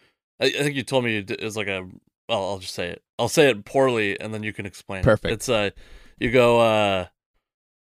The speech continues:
Speaker 1: "I'm on the road and I miss my family a lot. Not on the first day,
Speaker 2: Yeah.
Speaker 1: but I miss 'em."
Speaker 2: Yeah.
Speaker 1: <laughs> That's,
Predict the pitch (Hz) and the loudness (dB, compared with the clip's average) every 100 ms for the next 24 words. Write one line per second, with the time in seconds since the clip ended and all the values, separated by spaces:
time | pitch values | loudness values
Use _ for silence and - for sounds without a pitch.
0 | _ - _ 120 139 135 131 135 131 120 | _ -20 _ 0 2 4 6 6 6 2
1 | 113 120 120 131 113 - 110 120 123 127 | 0 0 -2 -2 -4 -2 -4 -2 0 0
2 | 127 127 131 135 - - 117 123 120 - | 2 4 4 2 -4 -4 2 2 0 0
3 | 131 135 143 147 170 _ 110 120 - 131 | -2 0 2 2 0 _ 0 2 4 2
4 | 110 113 - 175 - - 90 92 - _ | 2 -2 -4 -4 -6 -6 -4 -4 -6 _
5 | - - - - - - - - - - | -20 -8 -8 -8 -12 -10 -14 -14 -20 -20
6 | - - - - 240 233 - 165 - - | -20 -20 -20 -20 -18 -16 -12 -14 -10 2
7 | 170 - - | 4 4 -6